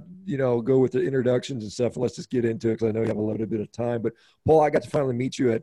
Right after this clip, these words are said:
uh, at the Carnivory Con this year in, in Boulder that Amber put on. It was wonderful, and we had a lot of fun. Ate some, some interesting meals together, a lot of meat and stuff like that. But you're doing some pretty cool stuff, learning and, and teaching us a lot. But let's, I, I just saw something that you put up on Twitter about ferritin.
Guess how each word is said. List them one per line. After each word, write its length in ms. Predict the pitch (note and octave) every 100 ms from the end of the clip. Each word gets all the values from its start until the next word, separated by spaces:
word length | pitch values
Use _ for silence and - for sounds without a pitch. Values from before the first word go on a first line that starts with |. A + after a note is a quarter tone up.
| -
uh, 360 | A2+ G#2+ G#2 -
at 220 | A2+ -
the 160 | A#2+ B2
Carnivory 420 | B2 C3+ F#3 E3
Con 300 | A#2+ A2+ A2
this 220 | G#2+ -
year 200 | A#2 A2
in, 100 | G#2+
in 140 | - G#2
Boulder 360 | A2+ C3+ A#2
that 140 | A2 G#2+
Amber 220 | A#2 A2
put 120 | A2+
on. 80 | A2
It 40 |
was 100 | G#2+
wonderful, 560 | - A2+ A#2 - B2 - _ _ _ _
and 120 | - B2+
we 60 |
had 100 | B2
a 20 |
lot 140 | A#2+ A2
of 60 |
fun. 200 | - A#2+
Ate 140 | - -
some, 240 | A2+ - -
some 200 | - A#2+
interesting 500 | - A2 - B2 A2
meals 320 | A2 B2+ B2+ -
together, 400 | G#2 A2+ A2+ A#2
a 80 |
lot 160 | A2+ A2+
of 60 | A2
meat 220 | A2+ -
and 60 |
stuff 240 | - - -
like 140 | -
that. 240 | A2 A2+ -
But 120 | A#2+ - - - - -
you're 220 | B2+ E3+
doing 200 | F3 E3
some 160 | - C3
pretty 200 | C3+ -
cool 200 | D3 C#3
stuff, 400 | - D3 C#3 C3
learning 340 | B2 B2+ E3+
and, 240 | B2+ B2 -
and 200 | A#2+ -
teaching 380 | D3 D#3 C#3 C#3
us 140 | A#2+
a 60 | A#2+
lot. 280 | B2 B2+
But 140 | C#3 - - _
let's, 380 | C3 F3 A#3+ - G#4 - D#3 - - - -
I, 120 | D#3
I 100 | -
just 220 | A3+ F#4 -
saw 80 |
something 320 | - C4 A#3 E3
that 160 | C#3
you 60 | -
put 180 | D3+ D#3
up 140 | A2+
on 160 | C#3 G#2
Twitter 400 | C3+ D3+ D#3 C#3
about 300 | A#2+ A2+ -
ferritin. 920 | - - C3+ D3+ - A#2 G#2 G#2+